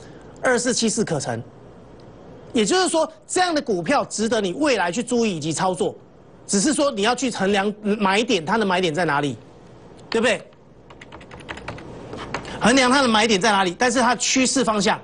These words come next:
那可成的话在，我记得在几号？九月十六号吧，它要除权息哈，配息多少？十二块。好，所以下个礼拜一，下个礼拜一中秋节过后，可成要除权息。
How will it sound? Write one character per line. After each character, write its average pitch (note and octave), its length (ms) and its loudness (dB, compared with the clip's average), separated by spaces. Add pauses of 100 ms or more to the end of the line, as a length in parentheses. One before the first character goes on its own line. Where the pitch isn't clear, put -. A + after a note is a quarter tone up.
(220)
那 C4+ 180 2
可 A3 240 0
成 G#3 160 0
的 B3 80 2
话 C#4+ 160 4
在， B3+ 380 2 (220)
我 E3 80 0
记 C#4+ 160 0
得 G3+ 100 0
在 A3+ 260 2
几 D#3 220 -8
号？ E3 260 0 (540)
九 F#3 220 2
月 B3+ 160 4
十 - 180 -2
六 A3+ 160 2
号 G3+ 160 2
吧， C#3+ 160 -6 (260)
它 A3 120 0
要 B3 100 4
除 G#3 240 -2
权 G3 320 0
息 D#3 260 -2
哈， D3 120 -2
配 B3+ 200 2
息 F#3 160 -2
多 G3+ 140 2
少？ D#3 180 0 (240)
十 - 220 -2
二 F#3+ 140 2
块。 F#3+ 200 2 (500)
好， D#3+ 100 0
所 B3 120 2
以 A3 40 2
下 D4 280 2
个 G#3+ 120 -2
礼 E3+ 120 -4
拜 G#3 220 2
一， G3 320 -6
下 A3+ 300 0
个 F3+ 40 -6
礼 D3 140 -4
拜 F#3+ 160 2
一 F3 180 -4
中 G3 160 0
秋 G3 140 0
节 D#3 140 -2
过 E3+ 180 0
后， D#3 180 0 (340)
可 E3+ 220 0
成 D#3 300 -2
要 E3+ 480 2
除 - 160 -4
权 E3+ 180 0
息。 E3+ 240 -2